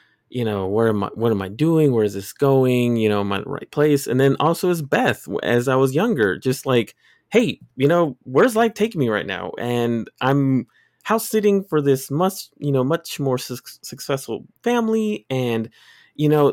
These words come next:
all this responsibility. So I, I really appreciate your characters.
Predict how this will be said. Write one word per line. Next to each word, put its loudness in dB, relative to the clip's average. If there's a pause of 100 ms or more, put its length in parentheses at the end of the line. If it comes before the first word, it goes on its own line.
all 2
this 0
responsibility. -2
So 2
I, -2
I 0
really 2
appreciate -2
your -6
characters. -4